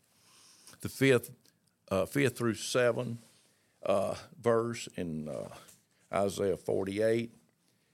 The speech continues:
it says, "I have, I have even from the beginning declared it to thee. Before it came to pass, I showed it to thee, lest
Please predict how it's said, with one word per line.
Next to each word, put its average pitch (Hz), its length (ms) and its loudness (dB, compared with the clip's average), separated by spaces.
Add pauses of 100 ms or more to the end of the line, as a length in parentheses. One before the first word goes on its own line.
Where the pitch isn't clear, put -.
(120)
it 98 120 -2
says, 107 380 2
"I 110 120 4
have, 110 300 0 (520)
I 123 160 4
have 123 400 2
even 127 340 0
from 117 240 0
the 87 120 -2
beginning 92 640 -2
declared 123 600 0
it 80 180 -8
to - 100 -8
thee. 76 340 -8 (360)
Before 143 420 0
it - 100 -14
came 170 360 0
to 147 120 -2
pass, - 640 -2 (100)
I 104 100 0
showed 185 480 2
it 135 140 -4
to 98 120 -4
thee, 78 360 -6 (380)
lest 120 280 0